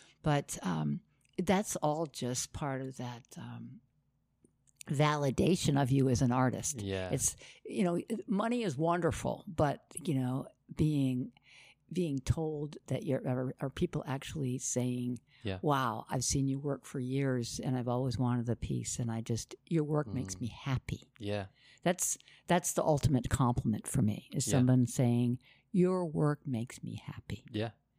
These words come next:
Speaker 1: Because I think, "w-, what other business," well, I'm sure music and, and writing too, you know, y-,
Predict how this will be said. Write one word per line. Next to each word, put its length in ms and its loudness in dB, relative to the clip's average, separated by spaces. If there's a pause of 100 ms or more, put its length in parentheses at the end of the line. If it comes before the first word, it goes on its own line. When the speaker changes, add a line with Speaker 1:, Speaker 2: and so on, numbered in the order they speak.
(220)
Speaker 1:
Because 320 4
I 80 4
think, 360 2 (600)
"w-, 180 2
what 280 2
other 240 0
business," 880 0
well, 160 -2
I'm 140 -2
sure 300 -2
music 540 0
and, 320 4
and 260 2
writing 320 0
too, 340 -8
you 180 0
know, 180 -2 (800)
y-, 80 -8